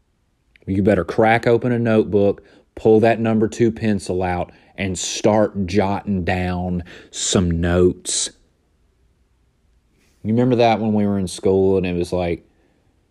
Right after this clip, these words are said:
"If the teacher doesn't show up fifteen minutes after the class is supposed to be started, it means we just get to go home."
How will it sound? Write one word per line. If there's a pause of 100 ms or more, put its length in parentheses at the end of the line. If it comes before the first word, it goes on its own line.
(160)
"If
the
teacher
doesn't
show
up
fifteen
minutes
after
the
class
is
supposed
to
be
started,
it
means
we
just
get
to
go
home."